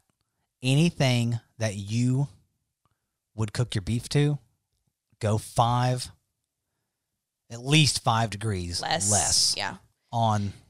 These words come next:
Speaker 1: the finish. Uh, that's resting temp because you gotta have carryover. You gotta think about carryover. So if I'm, if I pull it at one fifteen,
Speaker 2: Mm-hmm.
Speaker 1: when it rests, it's gonna be about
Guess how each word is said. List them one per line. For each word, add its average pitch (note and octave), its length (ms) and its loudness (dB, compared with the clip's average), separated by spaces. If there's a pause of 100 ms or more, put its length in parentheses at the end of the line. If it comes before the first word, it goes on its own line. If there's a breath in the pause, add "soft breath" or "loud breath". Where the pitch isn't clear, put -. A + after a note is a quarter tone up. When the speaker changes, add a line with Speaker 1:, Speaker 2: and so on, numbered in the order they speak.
(140)
Speaker 1:
the G#2+ 120 0
finish. F3 520 0 (260 loud breath)
Uh, A#2 200 -6
that's A2+ 160 -8
resting F3 480 -2
temp E3+ 280 2
because C3+ 180 -2
you D3 60 0
gotta F3+ 140 4
have D#3+ 140 2
carryover. D3+ 560 0
You G2+ 60 -6
gotta B2+ 140 0
think F#3+ 160 -2
about - 180 -4
carryover. B2 580 0 (680)
So A#2+ 240 2
if A#2 80 -2
I'm, D#3 320 4
if - 80 -8
I E3+ 220 4
pull G#3 320 4
it C#3 60 4
at A#2+ 100 -4
one D3+ 220 2
fifteen, G3 580 0 (300)
Speaker 2:
Mm-hmm. G3+ 280 -10 (180)
Speaker 1:
when A2 140 -2
it B2 80 -4 (160)
rests, F3+ 680 4
it's C3 160 -8
gonna D#3 200 -4
be A3 200 0
about A2 420 0